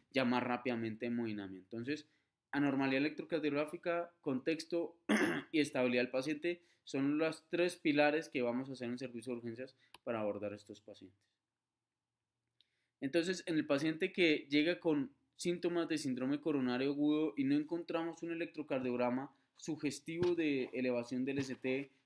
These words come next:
o presentaciones de alto riesgo que nos obliguen a hacer una intervención coronaria percutánea inmediata,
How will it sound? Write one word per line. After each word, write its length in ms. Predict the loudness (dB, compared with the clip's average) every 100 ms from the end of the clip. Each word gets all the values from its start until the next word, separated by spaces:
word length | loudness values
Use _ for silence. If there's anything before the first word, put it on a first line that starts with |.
| -10
o 120 | -6
presentaciones 680 | -4 -2 -2 -2 -2 -2 0
de 60 |
alto 200 | -2 -2
riesgo 320 | -2 0 0 -2
que 140 | -2
nos 140 | -2
obliguen 280 | -2 -2 0
a 40 | -2
hacer 160 | -4
una 100 | -4
intervención 420 | -4 -4 -6 -6
coronaria 440 | -8 -6 -6 -6 -6
percutánea 460 | -8 -8 -6 -2
inmediata, 540 | 0 2 2 0 -6